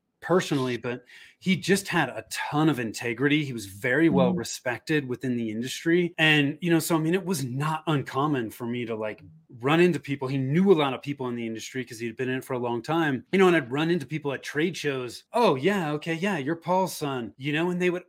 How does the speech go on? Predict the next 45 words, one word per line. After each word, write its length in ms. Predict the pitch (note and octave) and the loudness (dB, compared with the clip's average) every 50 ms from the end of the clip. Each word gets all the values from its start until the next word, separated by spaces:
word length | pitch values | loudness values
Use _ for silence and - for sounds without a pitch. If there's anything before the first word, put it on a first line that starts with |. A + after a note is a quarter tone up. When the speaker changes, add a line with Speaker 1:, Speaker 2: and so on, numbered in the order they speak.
| _ - | _ 0
Speaker 1:
inevitably 640 | G#3 G3 F#3+ F#3 G#3+ F#3+ G3+ E3+ C#3 B2+ B2 C#3 C3+ | 4 6 6 6 4 4 0 -2 -2 -4 -6 -6 -6
say 420 | A#2+ - - - - F3+ F#3 F#3+ | -4 -4 -4 -2 -2 -2 -2 -2
something 640 | E3 - - E3 D3 C3 - D3 C#3 C3+ B2 A#2+ A2+ - _ _ | -2 -4 -2 -2 -2 -2 -4 -4 -4 -2 -4 -4 -6 -10 _ _
just 360 | _ - F3 F3 D#3 - - - _ | _ 0 0 0 0 -2 -8 -4 _
incredibly 580 | F#3 E3 D#3 - - - F3 G3 G#3+ G#3+ G#3 E3+ | 0 0 0 0 4 6 6 6 6 6 4 4
nice 360 | C#3+ C3+ C3+ C3+ C#3 C3+ - | 4 4 2 2 0 -2 -4
and 140 | - C#3+ B2 | -6 -6 -8
flattering 600 | - - - C3+ C3 C3 C#3+ D3+ D#3+ D#3+ E3 E3 | -6 -4 -2 0 0 2 2 2 2 4 4 4
about 220 | D#3+ E3+ E3+ F3+ | 4 2 2 0
my 120 | F3+ F3 E3+ | 0 -2 0
dad. 220 | F3 F#3 F#3+ F#3+ | 0 0 0 0
And 100 | F3 D#3+ | 0 -2
I'm 100 | C#3 B2 | -4 -4
just 160 | A2 - - | -6 -10 -10
like, 200 | B2 A#2 A2 - | -10 -12 -10 -8
"Gosh, 360 | - E3 D#3 C3+ - - - | -8 -8 -8 -8 -10 -12 -8
you 80 | - B2 | -6 -4
know, 120 | C3 C3 | -4 -2
there's 160 | B2 F3+ F3+ E3+ | 0 0 0 -2
a 40 | |
lot 360 | A#2+ G2 G2+ A2+ A#2+ A#2+ B2+ C3 | -4 -4 -6 -6 -4 -4 -4 -4
of 80 | C3 | -4
people 340 | - D#3 D3+ D3 - B2 A2+ | -6 -8 -8 -6 -6 -6 -6
Speaker 2:
<laughs> 320 | G#2 G#2+ A2+ A2 A2 A#2 | -4 -2 -2 -2 -2 -4
Speaker 1:
that 60 | B2 - _ - | -8 -12 _ -20
really, 560 | A2+ G#2+ A#2 D#3+ G3 F3+ D#3 C3 B2+ D#3 - _ | -14 -2 2 2 4 4 4 2 0 -4 -8 _
you 300 | - D#3+ D3+ D3+ D3+ D#3+ | -14 -12 -10 -2 0 2
know, 160 | D3+ C3+ A#2+ A2 | 2 2 0 -4
love 460 | G#2+ G#2+ G#2+ A#2+ E3 F#3+ F3 B2 A#2 | -8 -8 -2 2 2 2 2 2 2
working 360 | C#3 E3 E3 - A3 G#3+ G#3+ | 2 2 2 2 0 0 0
with 140 | G#3+ G#3+ - | -2 -2 -2
him, 160 | A#3 A#3+ A3+ | 0 0 0
but 120 | F3+ E3+ | 0 0
they 100 | - D3 | -2 -4
respect 560 | B2 G#2+ G#2+ - - - - - - G2+ G2+ G2 | -6 -6 -8 -10 -12 -10 -8 -8 -8 -8 -8 -10
Speaker 2:
Mm. 20 | |
Speaker 1:
him." 240 | G#2 G2+ F#2+ F#2 - _ _ _ _ - - - | -12 -16 -16 -18 -20 _ _ _ _ -20 -12 0
That 100 | - D#3 | 2 4
was 140 | E3 E3+ C3 C3+ | 4 4 2 -2
a 20 | |
cool 180 | - - E3 D3 | -2 0 0 2
side 260 | - - D3 B2+ A2+ | 2 2 0 0 0
to 60 | G#2 | -4
see. 320 | - - - A2+ - - _ _ _ _ _ | -8 -6 -6 -8 -8 -10 _ _ _ _ _
Speaker 2:
Yeah. 260 | - E3 D3+ D3 - | 0 2 2 2 0